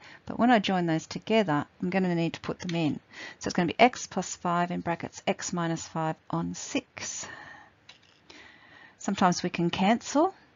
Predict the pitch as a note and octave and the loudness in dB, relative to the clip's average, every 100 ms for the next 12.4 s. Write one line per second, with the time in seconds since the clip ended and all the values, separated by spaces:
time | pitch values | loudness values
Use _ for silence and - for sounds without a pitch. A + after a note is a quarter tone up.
0 | _ - G3+ B3 A#3+ G#3 G3+ G3 - - | _ -2 4 4 4 4 4 4 0 4
1 | G#3+ B3+ C4+ C4 A#3+ A3+ - G#3 F3+ - | 8 8 8 6 4 2 0 2 2 0
2 | - - - - F3+ - G3 A3 A#3+ A#3 | -20 -20 -20 -10 -8 -4 0 2 2 2
3 | G#3 G3+ G3+ G3 G3 E3 E3+ - F3 E3+ | 0 0 0 2 2 4 0 -2 -6 -2
4 | F3+ F3+ G3+ G#3+ F#3+ F#3+ - - E3+ D#3+ | 2 4 4 0 -6 -8 -6 -4 -2 0
5 | D#3+ G#3+ A#3+ _ _ _ _ G3+ F#3 E3 | 0 0 -2 _ _ _ _ -10 -6 -4
6 | F3 - _ _ _ - F#3 F3 F3 F3 | -4 -8 _ _ _ -6 -4 -2 0 2
7 | F3 - F3+ - D#3 - - _ _ - | 0 -2 -8 -4 -2 -4 -10 _ _ -8
8 | G3+ B3+ - - B3 - A3+ G#3+ G#3 - | -6 -6 -4 4 4 4 0 2 -2 -4
9 | F#3+ G3 G3 G3+ - - F3+ F3+ - A#3+ | 0 0 0 -4 -8 0 0 0 -2 -2
10 | A#3+ - G#3 G3 G3+ G3+ G3 F#3+ F#3+ F#3+ | -2 0 0 0 -2 -4 -2 -4 0 2
11 | E3+ F#3 - - - - - F#3 - - | 2 0 -6 -18 -20 -16 -4 -2 -2 -4
12 | D#3+ - - - | -6 -6 -10 -12